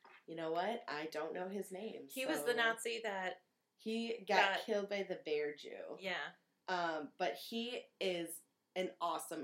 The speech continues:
Speaker 1: actor, and I would recommend The Strain. Just, like, I forgot <laughs> that, but, um, he's really good in that. He's, like, a main character in that, and, uh, he's very creepy, very good at being creepy.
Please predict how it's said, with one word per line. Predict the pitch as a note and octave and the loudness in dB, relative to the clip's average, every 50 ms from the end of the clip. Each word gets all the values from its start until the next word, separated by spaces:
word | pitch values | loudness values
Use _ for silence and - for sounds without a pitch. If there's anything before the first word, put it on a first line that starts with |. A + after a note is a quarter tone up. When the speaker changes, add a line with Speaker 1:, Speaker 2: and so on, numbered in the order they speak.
| G2+ C#3 D3 | -2 -2 -4
Speaker 1:
actor, | C#3 - - C#3+ B2 A#2 - - - | -4 -4 -6 -6 -6 -6 -6 -4 -4
and | D3+ D#3 D#3 | -4 -4 -2
I | D3+ D#3 | -2 -2
would | D#3 D3+ D3+ D3 | -4 -4 -4 -4
recommend | C#3+ C3+ - - E3 D#3 C#3+ C#3+ | -4 -4 -4 -6 -6 -6 -4 -6
The | C3 C3+ | -6 -6
Strain. | - - D#3+ D3+ D3 D3+ D3+ D3+ D#3+ - | -4 -2 0 0 2 2 0 0 -2 -2
Just, | F#3+ F#3 - - - | -6 -6 -6 -2 2
like, | F3+ E3+ E3 E3 - - - - - - - | 2 2 2 0 -2 -8 -16 -16 -16 -12 -10
I | - F#3 | -8 -8
forgot | - - E3 F3 E3+ D#3+ D3 - | -8 -4 0 4 4 6 6 6
<laughs> | C4+ - - C#4 - D4 C#4 C4+ - | 4 4 4 6 10 10 10 10 10
that, | B3 B3 A#3+ - B3 A#3 B3 - - | 8 6 6 6 6 4 4 4 4
but, | G#3+ G3+ F#3 A3+ - - - - - - - - | 4 4 6 4 0 -2 -10 -16 -16 -18 -6 0
um, | F#3+ G3 F#3+ F3+ E3+ D#3+ D#3 C#3 - - | 2 4 6 6 4 4 2 0 -2 -6
he's | - - A3+ A3+ G#3 - F3+ | -6 -2 0 0 0 0 0
really | F#3+ F#3+ F3+ E3 | 0 0 0 0
good | D#3+ D#3+ D3+ | -2 -4 -4
in | D3+ D3 | -4 -4
that. | C#3+ C3 C#3 E3 | -6 -6 -6 -6
He's, | F#3+ F#3+ E3 - | -6 -6 -6 -6
like, | E3 D#3+ D#3+ D#3 D3+ D#3+ | -4 -4 -2 -2 -4 -4
a | D#3 | -6
main | D#3 D3 D3 C#3+ | -6 -4 -6 -6
character | - D#3 D3 D3 D3+ - E3 | -4 -4 -4 -4 -4 -6 -8
in | E3 E3 | -10 -8
that, | E3 E3 E3 E3 - - _ _ - - _ _ _ _ - | -8 -8 -8 -8 -10 -12 _ _ -20 -20 _ _ _ _ -4
and, | F3+ F3 D#3+ D#3 D3+ D3+ D3 | -2 -2 0 -2 -2 -2 -2
uh, | C#3+ C#3+ C#3 C3+ - - - | 0 0 0 -2 -4 -6 -6
he's | - F3+ E3+ D3+ D3 | -4 -4 -4 -2 -2
very | E3 D#3 C#3+ C#3 | 0 0 0 0
creepy, | - - C#3+ C3+ - C3+ C3+ - - _ _ _ _ - | -2 -4 -6 -6 -4 -6 -8 -8 -10 _ _ _ _ -6
very | D3 D3+ C#3+ | -4 -4 -2
good | D3 D3 D3 | -2 -4 -4
at | C#3+ | -4
being | D3 C#3 C3 - | -4 -6 -8 -6
creepy. | D3 C#3+ C#3 - B2 - - | -8 -8 -8 -8 -10 -12 -12